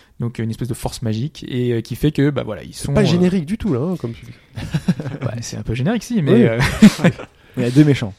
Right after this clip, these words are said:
Speaker 1: Et l'autre, les autres ennemis, ce sont les, les Chtoniens, euh, qui sont grosso modo des démons venus d'un autre monde, un peu le, le, les enfers. Donc, euh, voilà, c'est des créatures un peu, un peu étranges, euh, et qui ont complètement, euh, voilà, euh, détruit ce monde. Et on est dans un monde post-apocalyptique, euh, voilà, très, très sombre et très, euh,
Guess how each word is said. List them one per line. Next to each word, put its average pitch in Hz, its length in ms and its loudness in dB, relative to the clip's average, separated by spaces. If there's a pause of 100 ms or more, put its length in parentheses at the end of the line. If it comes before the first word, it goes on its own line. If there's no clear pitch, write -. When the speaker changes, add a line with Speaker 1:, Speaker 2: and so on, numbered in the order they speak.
(160)
Speaker 1:
Et 180 220 6
l'autre, 202 480 6
les 156 220 2
autres 180 120 -2
ennemis, 170 220 0
ce 147 120 -10
sont 135 120 -6
les, 120 180 -2
les 113 160 -4
Chtoniens, 160 520 0 (160)
euh, 123 260 -4
qui - 100 -14
sont - 140 -6
grosso 139 200 -2
modo 139 160 0
des 143 120 0
démons 147 340 0
venus 135 240 -2
d'un 127 140 0
autre 127 220 0
monde, 117 260 -6
un 104 80 -10
peu 117 140 -8
le, 107 180 -10
le, 104 100 -8
les 113 240 -8
enfers. 117 600 -6
Donc, 107 200 -14
euh, 110 60 -8
voilà, 107 160 -8
c'est - 100 -14
des 107 120 -10
créatures 117 440 -6
un 107 60 -4
peu, 117 340 -4
un 110 80 -8
peu 123 140 -2
étranges, 123 380 -6
euh, 107 100 -12 (200)
et - 40 -8
qui - 140 -2
ont 214 80 6
complètement, 190 640 2
euh, - 20 2
voilà, 113 320 0
euh, 98 240 -14
détruit 123 540 -4
ce 151 120 2
monde. 160 300 0
Et 127 120 -2
on 113 80 -6
est 117 40 -4
dans 113 160 -4
un 127 60 -4
monde 170 180 -2
post-apocalyptique, - 680 -6
euh, 110 180 -2 (120)
voilà, 113 160 -4
très, 196 160 -2
très 156 140 -2
sombre 131 280 -2
et 117 40 -2
très, 180 340 -2
euh, 123 140 0